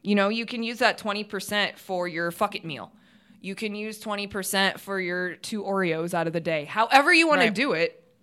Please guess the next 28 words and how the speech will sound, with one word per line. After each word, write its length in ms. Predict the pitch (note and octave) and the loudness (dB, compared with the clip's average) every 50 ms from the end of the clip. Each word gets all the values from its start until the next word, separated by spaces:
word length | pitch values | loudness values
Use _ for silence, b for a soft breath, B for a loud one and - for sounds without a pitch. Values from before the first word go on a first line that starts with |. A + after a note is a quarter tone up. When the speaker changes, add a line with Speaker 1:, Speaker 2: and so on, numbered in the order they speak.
| _ _ | _ _
Speaker 1:
<clears throat> 800 | - G3+ F#3 - _ _ _ _ _ _ _ _ _ _ - - | -16 -16 -16 -18 _ _ _ _ _ _ _ _ _ _ -12 -8
it's 140 | - A#3+ - | -8 -6 -2
totally 300 | - A#3 A#3 G3+ F3 E3 | 0 2 2 2 2 0
fine. 260 | F3+ G3+ F#3+ C#3 D3+ b b b b b b b b - | -2 -2 -2 -4 -4 b b b b b b b b 0
Uh, 240 | - A3 G#3+ G#3+ F#3+ | 2 4 6 4 4
when 180 | G3 B3 C4+ | 2 0 -2
you 100 | C4+ C4+ | -2 -4
clean 340 | - - D#4 F4 G4 A4 C#4 | -4 -2 -2 0 0 2 2
bulk, 240 | A3+ F#3 F3 F3+ - | 4 2 2 2 0
though, 260 | F#3+ F3+ E3+ F3 E3 | 2 4 4 4 2
you 160 | D#3 G3+ A3+ | 0 -2 -2
won't 220 | A#3 A#3+ B3 C4 B3+ | 2 2 2 4 2
put 140 | D4 D4+ C#4 | 2 0 2
on 120 | B3 A#3 | 0 0
as 140 | G#3+ G#3 F#3 | 0 -2 -2
much 220 | G3 F#3+ F#3 - | -2 -2 -2 -4
fat 320 | - - F#3 F3+ F#3 G#3+ - - | -2 2 4 6 6 6 4 2
as 180 | G3+ G3+ F3+ F#3+ | 0 0 0 -2
you 80 | E3+ | -2
would 160 | E3+ E3+ E3+ | 0 0 0
as 100 | F#3+ F3 | 0 -2
if 140 | F3 F3 - | -6 -6 -6
you 80 | F#3 F3 | -4 -4
went 160 | F3 - - | -4 -4 -6
for 100 | - F3+ | -6 -8
the 80 | E3 E3+ | -8 -6
dirty 240 | D#3+ E3 E3 F3 | -6 -6 -6 -6
bulk. 380 | G3+ F#3+ G#3 A3 A#3+ A#3 - - | -4 -4 -4 -4 -4 -6 -10 -18